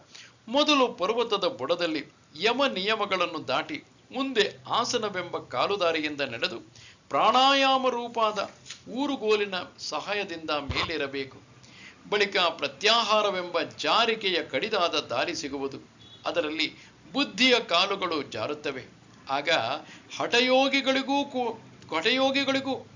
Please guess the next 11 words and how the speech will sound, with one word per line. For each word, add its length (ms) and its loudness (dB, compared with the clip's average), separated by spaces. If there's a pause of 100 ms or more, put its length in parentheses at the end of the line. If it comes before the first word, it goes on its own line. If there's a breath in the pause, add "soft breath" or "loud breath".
(140)
ಕೊನೆಗೆ 300 2
ತಮ್ಮ 280 -2
ಪ್ರತಿಜ್ಞೆ 520 -4
ಬಿಟ್ಟು 320 -8
ಬಿಡಬೇಕಾಗುತ್ತದೆ. 920 -4 (460)
ಆದರೂ 480 -2 (280 loud breath)
ಅಭ್ಯಾಸದ 580 0
ಬಲದಿಂದ 500 -2 (520 loud breath)
ಪ್ರತ್ಯಾಹಾರ 720 4
ರೂಪಿ 440 0 (340)
ಅವಲಂಬನವಿಲ್ಲದ 1080 -2